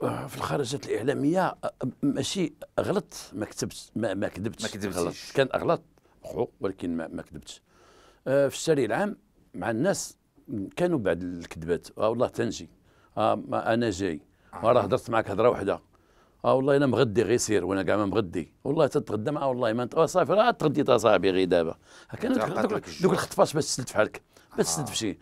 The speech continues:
Speaker 1: أنا راجع، أنا راجع،
Speaker 2: في
Speaker 1: راجع.
Speaker 2: الخرجات الإعلامية ديالك فاش كيكون، كتكون، آه، السي عبد القادر الخراز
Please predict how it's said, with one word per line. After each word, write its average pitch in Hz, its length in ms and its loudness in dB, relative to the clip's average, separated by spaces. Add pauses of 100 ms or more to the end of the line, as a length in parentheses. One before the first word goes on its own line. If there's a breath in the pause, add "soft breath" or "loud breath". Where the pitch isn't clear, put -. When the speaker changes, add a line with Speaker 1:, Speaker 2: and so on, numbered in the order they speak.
(160 loud breath)
Speaker 1:
أنا 202 180 2
راجع، 165 260 6
أنا 214 140 4
راجع، 160 260 4
Speaker 2:
في 160 60 0
Speaker 1:
راجع. 104 100 0
Speaker 2:
الخرجات 175 500 2
الإعلامية 143 460 0
ديالك 139 240 -4
فاش - 180 -12
كيكون، 131 720 -8 (160)
كتكون، 117 540 -8
آه، 107 300 -6
السي - 460 -10
عبد 71 120 -12
القادر 87 400 -10
الخراز 120 920 -12